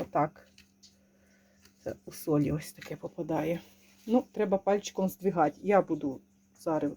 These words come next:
регулювати, і сто грам солі, це п'ять столових ложок. Але ложки бувають різні, неоднакові, тому будемо пробувати на смак.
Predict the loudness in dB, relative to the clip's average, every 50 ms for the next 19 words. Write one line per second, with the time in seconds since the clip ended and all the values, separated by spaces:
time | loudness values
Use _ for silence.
0 | -8 -8 -4 -2 -2 -2 2 4 4 6 6 6 6 6 4 2 -6 -6 -4 -4
1 | -4 -6 -12 -20 -20 -20 -20 _ _ -6 -4 -2 0 2 0 0 0 0 2 2
2 | 2 2 -2 -2 -2 -6 -8 -6 _ -4 -4 -4 -4 -6 -8 -4 0 2 4 4
3 | 4 2 0 -8 -6 -2 0 0 0 0 -4 -6 -8 -6 2 2 4 6 8 8
4 | 8 6 4 -8 -6 -2 0 2 0 0 -2 -10 -10 -8 -2 2 4 4 4 4
5 | 2 -2 -4 -8 -8 -6 -6 -6 -6 -6 -4 -2 -2 -2 -2 -4 -6 -8 -12 -12
6 | _ -4 -2 0 0 0 -2 -4 -6 -6 -2 0 0 -2 -2 -4 _ -20 -20 -20
7 | _ _ _ -8 -6 0 0 0 0 0 -4 -4 0 0 0 0 2 0 0 0
8 | 2 -2 -4 -2 -2 -6 -6 -8 -10 -6 -2 0 0 0 0 -2 0